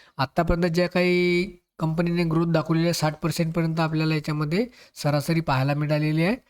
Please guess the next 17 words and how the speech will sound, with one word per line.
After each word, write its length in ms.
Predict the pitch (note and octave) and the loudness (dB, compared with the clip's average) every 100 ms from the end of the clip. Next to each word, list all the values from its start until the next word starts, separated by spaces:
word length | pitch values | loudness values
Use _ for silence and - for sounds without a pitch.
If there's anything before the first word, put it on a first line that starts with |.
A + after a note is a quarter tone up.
| _ _ _ | _ _ _
आता 180 | D#3 E3+ | -4 0
यावर्षीसुद्धा 720 | D#3+ C3 E3 E3+ G3 F3+ F3 | 0 0 0 -2 -2 -2 0
त्याच 240 | F3+ F#3 E3+ | 0 0 0
प्रकारे 340 | F3 E3+ E3 | -2 0 0
जर 140 | E3 E3 | 0 -2
आता 200 | D#3+ E3+ | -2 -2
निश्चितच 400 | E3 - E3+ F3+ | -2 -2 -4 -4
कंपनी 540 | E3+ D#3 E3+ E3+ F3 | -6 -4 -2 0 0
भविष्यामध्ये 720 | D3+ C#3 - D#3 D3+ D#3 F#3 A3 - _ - | 0 -2 -2 -2 -2 -2 -2 -4 -12 _ -4
या 100 | E3 | -4
कंपनीमध्ये 580 | D#3 D3 D3+ D3+ D#3 D#3+ | -2 -4 -4 -4 -4 -4
चांगल्या 320 | D#3 C#3 D3 | -4 -4 -4
प्रकारचे 380 | D3 D3 D3 D3 | -4 -4 -4 -4
आपल्याला 300 | C#3 D3 C#3+ | -2 -2 -2
रिटर्न्स 300 | C3+ D3+ D3 | -2 -2 -2
मिळू 180 | C#3+ C3+ | -2 -2
शकते. 360 | C#3+ - - | -4 -4 -6